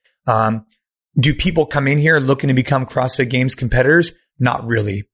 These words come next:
Uh, years ago, maybe they did. I s-, and, and I think that shift has occurred because I have taken myself out of the limelight as much as a CrossFit Games focused competitor and more of a, you know, general physical preparedness gym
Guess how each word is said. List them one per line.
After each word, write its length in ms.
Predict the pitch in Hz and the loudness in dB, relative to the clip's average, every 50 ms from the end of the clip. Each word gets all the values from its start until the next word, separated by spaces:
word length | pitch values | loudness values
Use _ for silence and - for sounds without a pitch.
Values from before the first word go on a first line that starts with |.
| _ _ _ - | _ _ _ -6
Uh, 320 | - 127 117 110 107 110 - | -2 0 0 0 0 -2 -2
years 360 | 151 113 117 120 139 147 123 | -2 0 2 2 2 2 0
ago, 240 | 143 143 151 151 156 | 0 2 2 2 2
maybe 200 | 151 135 127 120 | 2 0 0 0
they 140 | 117 117 113 | 2 0 2
did. 360 | 104 113 113 131 165 190 - _ _ _ _ - | 2 2 2 2 2 0 -4 _ _ _ _ -4
I 80 | - 127 | -4 -4
s-, 240 | 123 - - - 269 | -4 -6 -10 -12 -10
and, 400 | 247 208 - - 131 117 120 131 | -8 -4 -2 0 0 0 0 -2
and 180 | - 127 127 | -2 -2 -2
I 80 | 127 123 | -2 -2
think 240 | 123 - 131 123 110 | -2 -2 -2 -2 0
that 260 | 127 123 127 - - | 0 -2 -2 -2 -4
shift 460 | - - - - - 123 - - - | -4 -4 -2 -2 0 0 0 0 -2
has 140 | - 123 110 | -4 -2 -2
occurred 380 | 110 - - 131 131 143 147 139 | -4 -4 0 0 0 0 0 -2
because 280 | 143 - 139 127 - - - | -6 -4 -4 -4 -4 -4 -4
I 180 | 127 123 131 139 | -2 -2 0 0
have 260 | 143 135 131 113 - | 0 -2 -4 -4 -4
taken 300 | - - 139 131 - 127 | -4 -4 -4 -2 -2 -2
myself 420 | 123 113 113 110 - - 113 113 - - | -2 -2 -2 -2 -2 -2 -2 -2 -2 -2
out 200 | 120 117 120 120 | 0 0 0 0
of 60 | 113 | 0
the 60 | 110 | 0
limelight 400 | 110 110 110 113 113 117 113 110 | 0 0 0 0 0 0 -2 -2
as 260 | - - 113 117 107 104 | -2 -2 -4 -4 -2 -2
much 280 | 117 113 117 - - - - _ _ _ _ - | 0 0 0 -2 -4 -10 -14 _ _ _ _ -6
as 140 | 120 113 | -4 -4
a 60 | 117 - | -4 -6
CrossFit 600 | - - - 139 123 123 - - - 127 110 107 | -6 -4 -2 0 0 -2 -2 -4 -4 -4 -2 -2
Games 320 | 120 120 120 117 113 - | -2 0 0 -2 -4 -6
focused 560 | - - - - 127 123 123 - 123 - - | -8 -6 -2 0 0 0 0 -2 -4 -4 -4
competitor 580 | - 120 107 107 110 117 123 143 170 180 - _ _ _ _ - | -4 -4 -2 0 0 2 2 2 2 0 -2 _ _ _ _ -4
and 160 | - 120 123 | -2 0 0
more 240 | 127 127 127 123 123 | 2 2 2 2 2
of 80 | 120 113 | 2 0
a, 220 | 113 110 110 107 _ _ _ _ | 0 -2 -2 -6 _ _ _ _
you 100 | - 127 | -2 0
know, 140 | 120 104 - _ _ _ - | 0 0 0 _ _ _ -4
general 580 | 139 107 101 139 127 127 127 123 123 123 123 123 | 0 0 2 2 2 0 0 0 0 0 -2 -4
physical 340 | - - 127 117 - - 117 | -6 -6 -6 -4 -2 -2 -4
preparedness 560 | 104 101 - - 127 123 120 120 117 110 113 | -4 -4 -4 0 2 2 2 2 0 -4 -4
gym 540 | 110 101 120 120 117 110 113 107 107 98 | -4 -2 0 0 0 0 0 -2 -2 -4